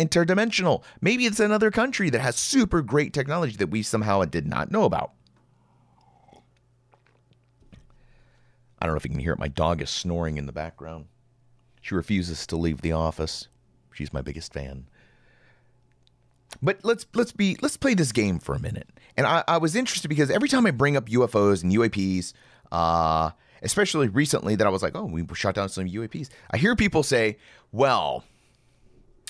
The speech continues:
it can't be aliens or interdimensional things because if they can travel across the light years, chances are we can't blow them out of the sky. And if they wanted to do us harm, they probably would have anyway.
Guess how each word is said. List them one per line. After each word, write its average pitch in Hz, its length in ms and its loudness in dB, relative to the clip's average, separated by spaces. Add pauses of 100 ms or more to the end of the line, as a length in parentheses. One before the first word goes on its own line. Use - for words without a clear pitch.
(320)
it 110 140 -4
can't 143 440 0
be 107 560 2 (380)
aliens 85 640 -2
or 87 120 -2
interdimensional 87 760 -6
things 73 340 -8
because 110 340 0
if - 120 -10
they 233 180 2
can 165 160 -2
travel 135 520 0
across 123 580 0
the - 100 -10
light 107 480 -2
years, 65 560 -8 (1800)
chances 165 420 0
are 131 160 4
we 92 80 -4
can't 113 240 -4
blow 98 200 4
them 87 100 -2
out 85 160 0
of - 80 -16
the - 60 -14
sky. - 580 -4 (840)
And 151 160 2
if 147 100 2
they 156 100 4
wanted 165 340 2
to 123 60 -4
do 160 220 2
us 135 100 2
harm, 131 340 2
they 117 140 -6
probably 196 300 -2
would 175 180 0
have 156 80 -4
anyway. 175 320 -2